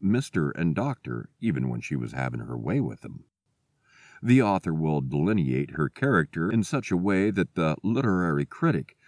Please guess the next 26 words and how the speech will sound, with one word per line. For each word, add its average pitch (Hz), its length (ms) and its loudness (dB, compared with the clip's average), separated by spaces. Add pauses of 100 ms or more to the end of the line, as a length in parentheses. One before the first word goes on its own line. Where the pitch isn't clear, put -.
(140)
sophisticated 80 840 -2
or 60 120 -4
not, 104 480 0
can 67 360 -4
readily 71 520 -4
perceive 71 500 -4
her 71 240 0
insistence 64 760 -6
on 73 280 -2 (240)
social 123 400 -2
protocol 80 760 -4 (340)
is 127 140 0
simply 151 400 2
her 113 180 2
method 98 400 0
of 69 100 -4
maintaining 95 760 2
the 85 100 0
illusion 76 680 0 (380)
of 87 100 -4
an 82 180 2 (120)
orderly 85 440 0
universe, 71 800 0 (300)
even 135 260 4
in 92 120 4
the 80 100 0